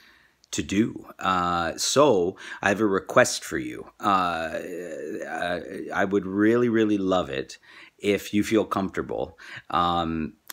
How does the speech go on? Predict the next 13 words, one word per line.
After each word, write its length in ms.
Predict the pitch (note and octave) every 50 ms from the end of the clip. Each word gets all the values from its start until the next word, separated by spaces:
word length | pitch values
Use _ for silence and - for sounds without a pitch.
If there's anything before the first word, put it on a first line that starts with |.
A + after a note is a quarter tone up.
| -
after 260 | - F#2 F#2 - F#2+ E2+
following 520 | - - F2+ F#2 F2+ F2+ F#2 F#2 F#2+ E2+
Project 440 | - F2+ E2+ E2 - F2+ D2 - -
Prospero, 540 | - F2 E2 E2 - - - F#2 E2 D#2 D2
if 200 | D#2 F2+ E2 F#2
you 260 | F#2+ F#2+ G2+ G#2 G2+
would, 640 | G2+ - E2 F#2 F#2+ G2 F#2+ F#2 F#2 F#2 E2+ - - - -
uh, 560 | F2 F2 F2 F2 E2+ E2+ E2+ F2 E2+ E2+ D#2+ - - -
check 220 | - B2 G#2+ -
out 200 | G#2+ G2+ F#2+ -
my 160 | G#2 G2 F#2
new 180 | F2+ F2+ E2+ E2
channel, 500 | - - E2 D2 D2 C#2+ C#2+ D#2 D#2+